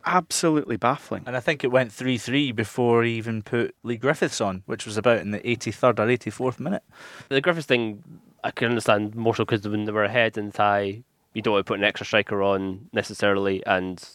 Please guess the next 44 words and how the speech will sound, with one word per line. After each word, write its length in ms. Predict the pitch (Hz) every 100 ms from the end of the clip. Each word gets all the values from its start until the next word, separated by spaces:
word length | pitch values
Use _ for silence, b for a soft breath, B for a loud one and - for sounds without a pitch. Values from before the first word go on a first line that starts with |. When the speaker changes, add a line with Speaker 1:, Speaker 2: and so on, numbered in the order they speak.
| -
Speaker 3:
Edouard, 480 | 104 95 98 101 95
I 20 | 113
mean, 100 | 101
I 40 |
think 300 | 110 104 - b b b b _ _ -
of, 180 | 135 117
of 180 | 123 113
any 200 | 120 127
Celtic 320 | 120 110 113
player, 280 | 107 104 101
Edouard 400 | 104 107 104 101
was 100 | 95
the 80 | 104
one 100 | 101
that 80 | 101
came 160 | 104
out 160 | 101 101
with 380 | 101 - - - _ -
plenty 200 | 110 95
of 120 | 92
credit 320 | 110 107 101
the 40 | 104
other 120 | 101
night 160 | 101 98
'cause 100 | -
he 40 |
had 80 | 98
a 60 | 101
hand 260 | 104 101
in, 240 | 98 95 -
in 140 | 98
all 140 | 98 98
three 200 | 107 95
goals. 300 | 104 104 - b b b
I 60 | 101
think 180 | 127
that's 240 | 113 131 135
gonna 120 | 131
be 100 | 110
the 60 | 101
concerning 440 | - 107 113 120
thing 180 | 107 104
for 80 | 110
Celtic 320 | - 107 107